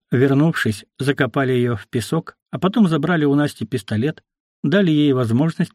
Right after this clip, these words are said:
переодеться первой. Она специально в мешок положила второй купальник.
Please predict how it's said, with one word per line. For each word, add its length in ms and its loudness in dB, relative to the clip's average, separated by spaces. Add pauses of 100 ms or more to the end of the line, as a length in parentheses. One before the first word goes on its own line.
переодеться 540 -4
первой. 440 -6 (540)
Она 260 2
специально 600 -2
в 100 0
мешок 340 -2
положила 460 -2
второй 400 -2
купальник. 580 -4